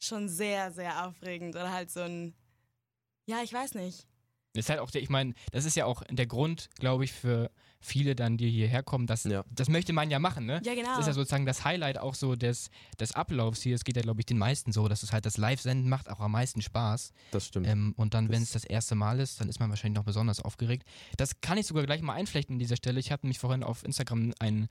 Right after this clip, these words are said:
Speaker 2: so eine Frage st-, uns stellen lassen.
Speaker 3: Ja.
Speaker 1: Ja.
Speaker 2: Ähm, und ich hab gedacht, vielleicht ist ja irgendjemand,
Speaker 3: Also,
Speaker 2: der
Speaker 3: waren da welche mit bei?
Speaker 2: tatsächlich,
Speaker 3: Ey,
Speaker 2: ja.
Speaker 3: krass,
Speaker 2: Und
Speaker 3: cool.
Speaker 2: jemand hat gefragt, ob wir bei unserem ersten Mal hier sehr, sehr, sehr aufgeregt waren. Nehme ich mal an, oder?
Speaker 3: Ey, f-, also,
Speaker 1: Ja, also,
Speaker 3: Ladies first, so
Speaker 1: ja,
Speaker 3: sagt
Speaker 1: also
Speaker 3: U S.
Speaker 1: ich war sehr aufgeregt, aber es ist halt,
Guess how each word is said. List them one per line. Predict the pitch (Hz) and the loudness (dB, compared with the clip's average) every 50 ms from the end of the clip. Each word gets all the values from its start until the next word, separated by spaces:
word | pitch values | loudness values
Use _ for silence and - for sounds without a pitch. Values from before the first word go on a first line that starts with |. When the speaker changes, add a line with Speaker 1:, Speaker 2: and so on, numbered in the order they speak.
| - - - - - _ | -6 -12 -20 -20 -20 _
Speaker 2:
so | - - 110 | -4 0 2
eine | 107 104 | 2 2
Frage | - - 123 139 165 165 139 113 110 104 104 | 2 0 0 0 0 0 0 0 0 -2 -4
st-, | - - - | -6 -6 -2
uns | - 113 110 - | 0 0 0 0
stellen | - 107 98 95 | 0 0 2 2
lassen. | 95 95 98 - 110 120 156 - - - | 2 0 0 0 0 0 0 -2 0 0
Speaker 3:
Ja. | 113 107 101 104 - | 2 2 2 0 -2
Speaker 1:
Ja. | - 220 104 98 104 | -2 0 2 2 2
Speaker 2:
Ähm, | 107 107 107 - | 2 2 0 0
und | - 113 117 - | 0 0 0 2
ich | 127 | 0
hab | 120 - | -2 0
gedacht, | 123 117 120 - - | 0 -2 -2 -2 -2
vielleicht | - 123 127 127 123 - | 0 0 0 0 -2 -4
ist | - 113 - | -6 -4 -2
ja | 120 107 | 0 0
irgendjemand, | 90 113 127 131 120 117 117 120 120 | 2 2 2 2 4 4 4 4 4
Speaker 3:
Also, | 113 104 117 | 4 4 4
Speaker 2:
der | 113 113 113 | 4 4 4
Speaker 3:
waren | 120 139 170 180 | 2 2 2 0
da | 165 139 | 0 0
welche | 156 151 - | -2 0 2
mit | 139 | 2
bei? | - 156 | 2 4
Speaker 2:
tatsächlich, | 160 143 160 165 185 180 175 147 131 | 4 4 4 4 2 2 2 2 2
Speaker 3:
Ey, | 143 151 | 4 4
Speaker 2:
ja. | 139 147 151 | 4 4 2
Speaker 3:
krass, | 175 170 - - - | 0 -2 -6 -8 -4
Speaker 2:
Und | - 131 139 | 2 4 6
Speaker 3:
cool. | |
Speaker 2:
jemand | 147 147 147 147 | 6 6 6 4
hat | 151 - | 2 0
gefragt, | - 143 - - 147 143 143 - | -4 -6 -2 0 0 0 -2 -2
ob | - 131 143 135 | -6 -8 -6 -4
wir | - 147 147 143 131 | 0 0 2 2 2
bei | 135 | 2
unserem | 131 120 139 135 135 131 | 0 0 0 0 0 0
ersten | 127 117 135 - - 151 135 | 0 0 0 0 0 2 2
Mal | 135 131 135 | 4 4 4
hier | 135 135 139 131 | 4 4 2 2
sehr, | 120 123 139 147 143 | 4 4 2 2 2
sehr, | 143 143 135 135 | 2 0 0 0
sehr | 135 135 - | 0 0 -2
aufgeregt | - - - 131 113 104 - - | -2 -4 -2 -2 -2 -2 0 0
waren. | 117 95 101 110 120 - 131 - - - | 0 2 2 0 0 -4 -10 -8 -2 0
Nehme | 135 131 131 120 | 2 2 4 4
ich | 113 107 | 2 0
mal | 104 101 101 | 0 0 0
an, | 139 147 117 | 0 0 -2
oder? | 90 87 92 123 | -2 0 0 2
Speaker 3:
Ey, | 104 101 95 92 90 85 | 4 4 4 4 2 0
f-, | 85 - - - - - | -4 -6 -10 -20 -10 -4
also, | - 107 101 95 | -2 -2 -2 -2
Speaker 1:
Ja, | 95 - - - - | -4 -8 -10 -10 -8
also, | 175 170 151 | -6 -2 0
Speaker 3:
Ladies | 202 - - 185 98 - | 0 0 0 0 -4 -4
first, | - - 101 101 101 - | -2 -2 0 0 0 -2
so | - - | -2 0
Speaker 1:
ja, | - - 208 | 2 2 2
Speaker 3:
sagt | 202 - 98 - 226 | 2 0 0 0 0
Speaker 1:
also | 226 208 | 0 2
Speaker 3:
U | 208 | 4
S. | 208 - | 4 2
Speaker 1:
ich | 220 | 2
war | 247 240 | 2 0
sehr | 233 - 254 233 202 214 | 0 0 0 0 0 -2
aufgeregt, | 247 - - 269 277 262 - - | -4 -4 -8 -10 -10 -8 -6 -4
aber | 233 247 254 262 | -4 -2 -2 -2
es | 254 254 | -4 -4
ist | 294 277 - | -8 -6 -4
halt, | 277 302 285 277 - | -4 -4 -4 -4 -8